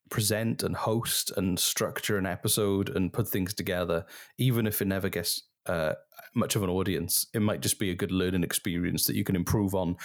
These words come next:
so that when something does click and you wanna launch a show in a different way, you've got that experience of trying to put something out regularly. And, um,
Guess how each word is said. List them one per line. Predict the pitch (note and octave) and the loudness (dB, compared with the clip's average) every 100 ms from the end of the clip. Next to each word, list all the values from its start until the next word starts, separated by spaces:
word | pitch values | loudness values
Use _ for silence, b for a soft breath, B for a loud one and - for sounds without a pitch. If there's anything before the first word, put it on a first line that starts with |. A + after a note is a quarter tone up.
| B B | B B
so | - | 0
that | G2 | 2
when | F#2 F#2 F2 - | 2 2 -2 -2
something | - - G2 F2+ | -4 0 0 2
does | G#2 A2 | 2 0
click | - B2 - - - | 0 0 -2 -6 -2
and | F#2+ | 2
you | F#2 | 4
wanna | G2 | 4
launch | F#2 F2+ F2 - | 4 2 2 0
a | |
show | - - F#2+ F#2 | 0 2 2 2
in | |
a | F2 | 2
different | F#2 - G2 G2 | -2 -2 0 2
way, | G2+ G2+ G2 B B | 2 2 -2 B B
you've | G2 F2+ | -4 -2
got | F2+ | 0
that | F2+ | -2
experience | - - G2 F#2+ G2 F2+ D#2+ | -2 -2 0 2 2 2 0
of | - - | -2 -2
trying | - F#2+ | -2 0
to | F#2 | 0
put | - F2+ | 0 0
something | - F#2 F2 | 0 0 0
out | E2+ | 0
regularly. | F#2 E2 E2+ E2+ F2 | 0 0 0 0 2
And, | E2+ - - B | 0 -2 -6 B
um, | G2+ G2+ G2 | 0 2 2